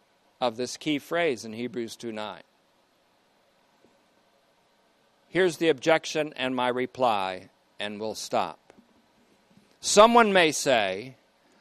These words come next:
"What about Jesus saying in John eight twenty-nine that the Father has not left him alone?"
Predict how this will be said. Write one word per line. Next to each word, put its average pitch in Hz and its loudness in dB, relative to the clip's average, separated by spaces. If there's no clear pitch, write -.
"What 196 6
about 233 6
Jesus 147 2
saying 196 2
in 147 0
John 190 2
eight 190 0
twenty-nine 143 -2
that 170 2
the 175 6
Father 214 8
has 208 4
not 170 6
left 151 2
him 170 -2
alone?" 170 2